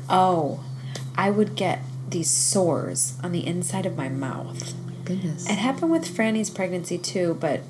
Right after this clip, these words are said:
Speaker 1: we pinpointed it to a low vitamin C intake.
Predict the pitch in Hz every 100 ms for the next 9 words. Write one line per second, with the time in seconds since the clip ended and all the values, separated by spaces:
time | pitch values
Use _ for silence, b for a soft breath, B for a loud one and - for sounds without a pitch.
0 | - 190 180 - 180 - 170 170 165 -
1 | - 165 156 156 160 151 147 156 151 151
2 | 139 - 151 151 - 190 220 233 240 -